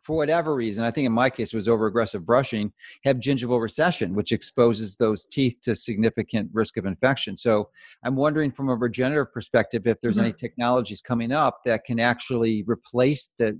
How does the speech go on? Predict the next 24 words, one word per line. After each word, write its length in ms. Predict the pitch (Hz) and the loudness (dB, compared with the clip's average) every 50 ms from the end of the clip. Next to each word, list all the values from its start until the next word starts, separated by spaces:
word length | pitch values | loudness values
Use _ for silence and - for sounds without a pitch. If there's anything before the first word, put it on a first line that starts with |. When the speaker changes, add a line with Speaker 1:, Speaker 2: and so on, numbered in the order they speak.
| 107 | -4
Speaker 1:
the 100 | 95 110 | -4 -4
gingiva 560 | 90 - 110 98 90 - 90 82 87 87 87 92 | -2 0 -2 -2 -2 -2 -6 -6 -4 -4 -4 -4
and, 280 | 95 98 98 98 90 _ _ - | -4 -4 -6 -6 -8 _ _ -8
and 160 | 113 95 95 - _ | -6 -6 -8 -8 _
move 300 | - 139 135 131 123 139 143 | -6 -2 -2 -2 -2 0 0
it 100 | 131 143 | 2 2
up 340 | 147 135 120 - - - - | 2 0 -2 -4 -10 -14 -10
to 80 | 127 | -10
cover 220 | - - 135 127 123 | -6 -4 -2 0 0
Speaker 2:
Yeah. 140 | 113 101 95 | 0 0 0
Speaker 1:
the 60 | 95 | -2
teeth. 60 | 98 - _ _ _ _ _ _ - | -4 -10 _ _ _ _ _ _ -18
Speaker 2:
Well, 440 | 117 110 120 147 220 226 226 220 220 208 | -16 -10 -6 -2 0 0 0 0 0 0
there 240 | 247 247 247 240 | 0 2 2 2
is, 220 | 233 220 214 208 240 | 0 0 -2 -2 -2
and 80 | 240 | -2
I'm 100 | 240 240 | -2 -2
glad 220 | 233 247 247 247 247 | 0 2 2 2 0
you 60 | 247 | -2
brought 200 | 202 214 214 208 | -2 -2 -2 0
it 100 | 202 202 | 0 0
up. 160 | 202 202 202 - 190 | 0 0 0 -2 -2
Uh, 180 | 208 202 202 - - - _ _ - _ _ _ _ _ _ - - | -2 0 0 -2 -4 -10 _ _ -20 _ _ _ _ _ _ -4 -2
uh, 120 | 165 | 0